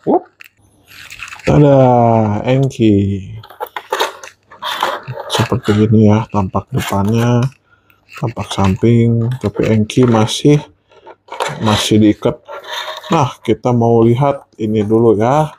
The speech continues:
cara mengubah engki. Ya, gimana caranya kakinya dilipat ya, teman-teman.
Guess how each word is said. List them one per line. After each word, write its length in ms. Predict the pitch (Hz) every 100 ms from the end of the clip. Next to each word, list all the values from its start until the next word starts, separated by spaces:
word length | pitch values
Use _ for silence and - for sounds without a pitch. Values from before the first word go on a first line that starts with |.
| - _ _ - - - - - -
cara 340 | 127 131 143
mengubah 800 | 139 123 120 120 120 135 131 - - -
engki. 920 | 117 117 117 - 147 139 110 95 90 139 127 _ _ - _ - - _ _ _ _ _
Ya, 640 | - 107 107 104 92 71 131
gimana 340 | 131 117 127
caranya 880 | 139 131 120 117 120 120 123 123 120
kakinya 640 | - 110 - 127 120 123 120
dilipat 640 | 131 107 113 110 - 127 _ -
ya, 240 | 104 104
teman-teman. 680 | - 107 104 104 107 117